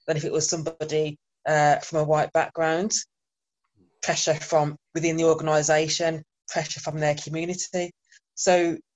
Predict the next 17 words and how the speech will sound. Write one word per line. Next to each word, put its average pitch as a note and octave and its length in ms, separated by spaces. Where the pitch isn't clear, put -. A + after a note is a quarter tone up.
<sighs> - 500
for F3+ 80
me, F3 520
from F3+ 120
my F3+ 120
perspective, D3 680
I - 120
think E3+ 140
it's D3+ 100
gonna D#3 80
take D3+ 260
a D#3+ 60
long D#3 360
time, D#3+ 400
um, D#3+ 480
because, D#3 380
again, D#3 460